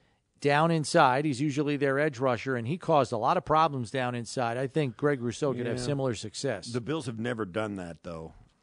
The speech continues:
Speaker 1: They've kicked him inside sometimes.
Speaker 2: Yeah, we'll see.
Speaker 1: Through the course of this year and last year for
Speaker 2: I
Speaker 1: that
Speaker 2: don't
Speaker 1: matter.
Speaker 2: wanna, I don't wanna turn over the ca-, apple cart, but yeah, if they, if they're
Speaker 1: No, you
Speaker 2: down
Speaker 1: put a
Speaker 2: three offensive linemen since week fifteen, you gotta,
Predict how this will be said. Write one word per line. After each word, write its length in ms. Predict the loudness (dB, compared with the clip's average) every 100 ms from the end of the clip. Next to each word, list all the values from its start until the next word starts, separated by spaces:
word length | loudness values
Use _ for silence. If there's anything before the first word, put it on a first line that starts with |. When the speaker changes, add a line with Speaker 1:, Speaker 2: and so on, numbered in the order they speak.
| _ _ 0
Speaker 1:
They've 160 | 0
kicked 220 | 4 2 4
him 80 |
inside 360 | 0 4 4 4
sometimes. 600 | -2 -4 -4 -4 -6 -10
Speaker 2:
Yeah, 220 | -10 -12 -14 _ _ _ _
we'll 160 | -12
see. 160 | -12 -2
Speaker 1:
Through 140 | 0
the 80 | 0
course 300 | 2 2 2
of 40 | -6
this 200 | -6 -6
year 200 | -6 -4
and 180 | -4 0
last 320 | -2 -2 -6
year 120 | -6
for 100 | -6
Speaker 2:
I 20 |
Speaker 1:
that 60 | -4
Speaker 2:
don't 80 | -2 0
Speaker 1:
matter. 60 | 0
Speaker 2:
wanna, 140 | -2 -2
I 80 | -2
don't 80 | -2
wanna 160 | -4
turn 220 | -6 -6
over 180 | -4 -8
the 100 | -10
ca-, 120 | -12
apple 320 | -8 -8 -8 -10
cart, 320 | -8 -8 -10 _ _
but 300 | -10 -10 -10 _ -20 _ _ _ _ _ -12
yeah, 160 | -10 -4
if 180 | -6 -2
they, 180 | -2 -2
if 200 | -8 0
they're 180 | 2 2
Speaker 1:
No, 200 | 4 4
you 80 |
Speaker 2:
down 100 | 8
Speaker 1:
put 100 | 8
a 60 | 8
Speaker 2:
three 220 | 6 0 -4
offensive 460 | -2 -2 -2 -6 -4
linemen 320 | -4 -4 -6
since 200 | -8 -8
week 260 | -6 -8 -6
fifteen, 720 | -8 -8 -10 -8 -8 -10 -14 _ _ _ _ _ _ _ _ _ _ _
you 160 | -8 -2
gotta, 320 | 0 0